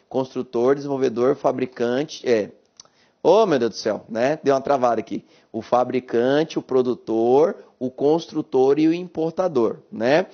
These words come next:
São quatro figurinhas que observamos no artigo doze. Por que que lá não está o comerciante? Porque o comerciante não é que ele deixa de responder, não é que ele deixa de ter responsabilidade, mas o comerciante, para a lei,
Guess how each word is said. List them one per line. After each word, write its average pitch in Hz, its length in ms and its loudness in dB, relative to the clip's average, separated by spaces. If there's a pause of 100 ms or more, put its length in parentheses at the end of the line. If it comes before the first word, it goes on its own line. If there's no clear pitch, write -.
(140)
São 156 300 0
quatro 190 460 2
figurinhas 160 640 -4
que 170 300 2 (140)
observamos 151 680 0
no 160 80 -4
artigo 160 320 -4
doze. 131 420 2 (400)
Por 202 140 -6
que 247 140 -4
que 240 100 -6
lá 226 140 4
não 220 100 -2
está 202 220 2
o 190 60 0
comerciante? 180 840 -2 (240)
Porque - 200 -2
o 226 60 6
comerciante 160 960 -2
não 131 180 -2
é 180 60 0
que 180 100 -6
ele 240 140 -6
deixa 170 680 2
de 110 260 -6
responder, 104 840 -4 (220)
não 135 120 2
é 151 60 4
que 175 100 0
ele 208 100 0
deixa 170 420 2
de 127 120 -6
ter 123 140 0
responsabilidade, 107 1000 -2 (380)
mas 196 200 0
o 214 40 -8
comerciante, 139 800 -4 (240)
para 202 360 2
a - 20 0
lei, 120 500 2